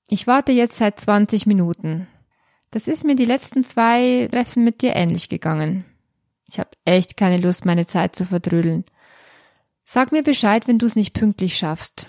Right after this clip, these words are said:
Schreib oder ruf mich an. Verstehst du, wie blöd es ist, so lange zu warten? Oder hast du eine andere Idee? Was können wir tun, dass ich nicht mehr auf dich warten muss?“ Vielleicht kannst du schon den Unterschied der beiden Varianten spüren.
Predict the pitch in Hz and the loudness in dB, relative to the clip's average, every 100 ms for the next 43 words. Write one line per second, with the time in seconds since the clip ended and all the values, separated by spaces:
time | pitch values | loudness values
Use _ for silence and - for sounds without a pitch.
0 | - - 214 226 269 247 214 220 214 220 | -12 -6 0 2 2 2 2 2 2 0
1 | - - 175 165 143 _ _ _ - 196 | 0 -2 0 -2 -4 _ _ _ -10 -6
2 | - 254 - 233 185 - 185 175 240 294 | 0 -2 0 -2 -2 0 2 4 2 0
3 | 302 269 - 208 180 180 - 165 160 170 | -2 -4 0 0 0 -2 -4 -6 -4 -4
4 | - 285 339 _ _ _ _ _ _ _ | 0 -2 -2 _ _ _ _ _ _ _
5 | _ _ _ _ 220 220 190 190 - 185 | _ _ _ _ 0 2 0 -2 0 0
6 | - 180 226 247 240 269 320 302 _ _ | 0 0 0 0 0 0 0 -4 _ _
7 | _ _ _ _ - 233 - 269 254 254 | _ _ _ _ -4 -4 2 4 4 4
8 | - 254 226 196 185 190 - 180 170 - | 2 2 2 0 -2 -4 -2 0 0 -4
9 | - 165 170 - 165 165 - - _ _ | -8 -4 -4 -4 -4 -4 -6 -20 _ _
10 | _ _ _ _ _ _ _ _ _ _ | _ _ _ _ _ _ _ _ _ _
11 | _ - 208 196 233 - - 233 233 - | _ -4 0 2 0 -2 -2 0 0 -2
12 | 240 233 240 240 220 214 185 180 - 175 | 0 2 2 2 2 2 0 -2 0 0
13 | 170 175 180 170 170 170 165 - 175 - | 0 0 0 0 0 0 -2 -4 -6 -8
14 | - 185 175 170 175 | -2 0 2 0 -4